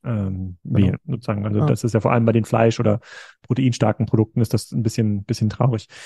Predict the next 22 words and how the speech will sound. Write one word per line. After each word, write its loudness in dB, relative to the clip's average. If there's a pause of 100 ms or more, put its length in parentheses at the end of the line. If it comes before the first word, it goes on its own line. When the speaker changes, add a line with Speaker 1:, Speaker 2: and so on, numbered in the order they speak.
(280)
Speaker 1:
Ähm, 4
okay, 2
das, 2
äh, 6
sozusagen 2
haben 4
wir 4
verstanden. -2
Du 0
bleibst 2
also 0
dem -2
sozusagen -4
Online-Lebensmittel -2
da 2
weiter 2
treu. 0
Das 0
heißt, -2
die, 0
äh, -4
Prozentpunkte 0